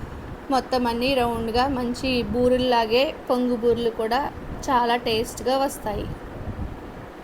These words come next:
చూడండి ఏ విధంగా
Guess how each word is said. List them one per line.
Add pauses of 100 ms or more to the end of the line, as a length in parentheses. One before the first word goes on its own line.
(1400)
చూడండి
ఏ
విధంగా